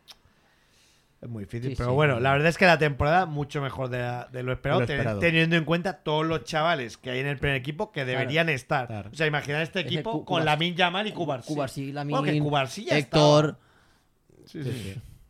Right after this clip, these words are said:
Speaker 1: Bueno, eh, el básquet, eh,
Speaker 3: Desastre.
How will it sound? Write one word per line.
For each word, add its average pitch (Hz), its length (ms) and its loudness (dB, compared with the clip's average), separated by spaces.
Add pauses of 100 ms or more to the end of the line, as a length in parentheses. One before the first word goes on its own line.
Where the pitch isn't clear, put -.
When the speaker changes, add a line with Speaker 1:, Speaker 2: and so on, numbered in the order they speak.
(400)
Speaker 1:
Bueno, 123 280 -8 (500)
eh, 127 540 -2
el 127 80 -6
básquet, 143 560 -2
eh, - 60 0
Speaker 3:
Desastre. 101 720 -6